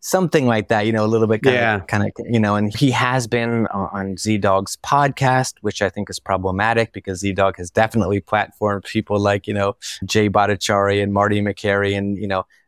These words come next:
Speaker 1: Z-Dog has declared the pandemic over many times, and he has employed the technique of mockery to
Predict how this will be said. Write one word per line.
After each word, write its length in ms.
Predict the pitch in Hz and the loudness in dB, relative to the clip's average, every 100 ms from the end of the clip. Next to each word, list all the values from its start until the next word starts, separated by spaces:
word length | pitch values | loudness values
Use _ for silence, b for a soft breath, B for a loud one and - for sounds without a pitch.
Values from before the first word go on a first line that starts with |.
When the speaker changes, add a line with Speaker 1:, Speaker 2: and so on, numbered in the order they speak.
| - | -8
Speaker 1:
Z-Dog 540 | 95 104 101 98 98 | -2 2 4 4 4
has 260 | 98 92 - - | 2 -2 -4 -4
declared 420 | 101 - 101 98 | -4 0 2 2
the 80 | 98 | -2
pandemic 540 | 98 98 98 98 92 | -2 0 0 -2 -2
over 360 | 101 95 98 95 | 0 2 2 2
many 300 | 95 101 98 | 2 0 -2
times, 560 | - 95 95 98 92 | -2 0 0 0 -2
and 160 | 92 92 _ _ - | -6 -8 _ _ -12
he 180 | - 107 | 0 4
has 120 | 98 | 4
employed 480 | 98 95 104 98 95 | 2 0 2 2 2
the 80 | 92 | -2
technique 560 | - 101 - 98 98 | 0 -2 0 -2 -2
of 160 | 92 85 | -6 -6
mockery 920 | 95 92 98 - - 98 95 95 98 - | -2 2 2 2 0 2 2 0 -2 -4
to 360 | - 92 92 | -6 -4 -4